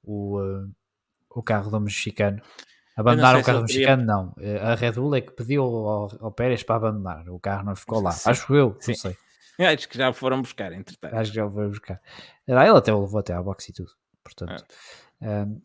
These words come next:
Speaker 1: mas acho que foi uma, uma vitória merecida do Leclerc e da Ferrari, pá, que acho que precisavam desta vitória os dois. Ah,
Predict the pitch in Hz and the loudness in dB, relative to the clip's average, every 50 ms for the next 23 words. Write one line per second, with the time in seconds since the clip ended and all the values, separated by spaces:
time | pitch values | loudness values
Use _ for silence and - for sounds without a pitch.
0 | _ _ - 156 170 170 185 175 - - - 185 170 160 160 151 151 151 151 147 | _ _ 0 4 6 6 8 6 4 2 2 4 4 6 4 6 6 6 8 8
1 | 147 143 143 143 139 101 98 131 135 131 131 127 131 131 - 139 123 123 120 120 | 8 6 6 4 4 2 0 -2 0 0 2 2 0 2 2 4 4 4 4 2
2 | 120 123 - - - 110 110 107 104 107 107 113 113 113 113 117 113 113 - 127 | 0 -4 -6 -4 -4 -2 -2 -2 -2 -2 -2 -2 0 0 0 0 0 0 0 0
3 | 120 113 120 123 117 120 117 - - 117 113 120 120 117 117 127 120 - 120 110 | 0 0 -2 -4 -4 -4 -4 -4 -6 -4 -2 -2 -2 0 -2 -4 -4 -4 -4 -4
4 | 110 - 120 113 - - - - - 131 120 127 123 113 117 120 120 117 113 - | -2 -4 -6 -6 -8 -12 -14 -10 -8 -6 -2 -2 -2 -2 -2 -4 -6 -6 -6 -6
5 | 127 107 117 117 120 120 113 107 113 120 127 113 101 - 117 117 117 123 131 - | -6 -6 -6 -6 -4 -4 -4 -2 -2 -2 -2 -4 -4 -4 -4 -2 -2 -4 -6 -8
6 | - _ _ _ _ _ _ _ _ _ _ _ _ - 110 113 113 110 110 107 | -14 _ _ _ _ _ _ _ _ _ _ _ _ -6 -2 -2 0 0 0 -2
7 | 110 110 107 107 | -2 -4 -4 -6